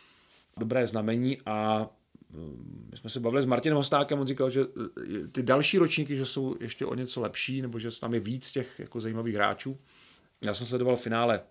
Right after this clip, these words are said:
juniorské dorostenecké ligy, tam se rýsuje pár jako zajímavých borců, ale, eh,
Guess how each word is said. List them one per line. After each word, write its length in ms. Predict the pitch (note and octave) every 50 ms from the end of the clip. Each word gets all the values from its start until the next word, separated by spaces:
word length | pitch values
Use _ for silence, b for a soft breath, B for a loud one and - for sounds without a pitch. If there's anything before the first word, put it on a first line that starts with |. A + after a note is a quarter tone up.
| -
juniorské 380 | - A2 A#2+ B2+ A#2 - - A#2+
dorostenecké 540 | G#2 G#2 A#2 A2+ - A#2 A#2 A2+ - - A2
ligy, 340 | G#2+ A2 A2+ B2+ C3 C3 - - _ _ _ _ _ _ _ _ _ _ _ _ _ _ - - - -
tam 120 | - G#2+
se 120 | - - B2+
rýsuje 320 | A2 F#2+ - - A#2+ C3
pár 300 | C3 - A#2 A#2 B2 B2+
jako 160 | - - A#2 A#2
zajímavých 460 | A2 A#2 A2+ A#2 A#2 A#2+ A#2+ A#2+ - -
borců, 480 | A2+ A#2+ A#2+ B2 - C3+ C3+ D3 D#3 B B B B B B B B B B B B B B B B B B B B B B B
ale, 320 | - A#2+ B2+ C3+ C#3 C#3 C#3+
eh, 80 | C#3